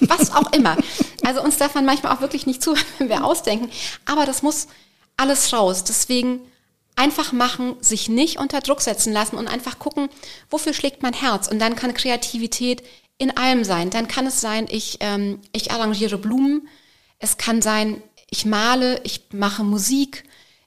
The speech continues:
Speaker 1: Ähm, es
Speaker 2: Ich
Speaker 1: kann,
Speaker 2: koche.
Speaker 1: ich koche. Es kann in so vielem sein.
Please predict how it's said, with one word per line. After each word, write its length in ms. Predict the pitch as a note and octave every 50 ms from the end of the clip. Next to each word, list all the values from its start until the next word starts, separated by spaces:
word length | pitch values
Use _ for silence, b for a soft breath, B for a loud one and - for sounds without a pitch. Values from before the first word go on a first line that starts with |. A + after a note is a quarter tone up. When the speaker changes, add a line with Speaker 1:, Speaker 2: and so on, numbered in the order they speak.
| b _
Speaker 1:
Ähm, 460 | A3+ A3 G#3 G#3 G#3+ G#3+ G#3+ G#3 - - _ _ _ _ -
es 160 | A#3 - -
Speaker 2:
Ich 60 | -
Speaker 1:
kann, 140 | - B3 F3+
Speaker 2:
koche. 320 | D#3 - - F#3 F3+ F3+ -
Speaker 1:
ich 180 | - A3+ - -
koche. 580 | - - B3+ B3 - - A#3+ A3+ A3+ A3 A3 - - _ _ _ _ _ _ _ _ _ _ _ _ _ _ _ _ _ _ _ _ -
Es 180 | A3+ - -
kann 340 | - - B3+ C#4 C#4+ C#4 C4+ - - -
in 100 | A#3+ A3+
so 140 | A3 A#3 A3
vielem 440 | - - - C#4+ D4 D4 C#4 B3
sein. 380 | A3 F#3+ F#3 F3+ F#3 G#3+ C4+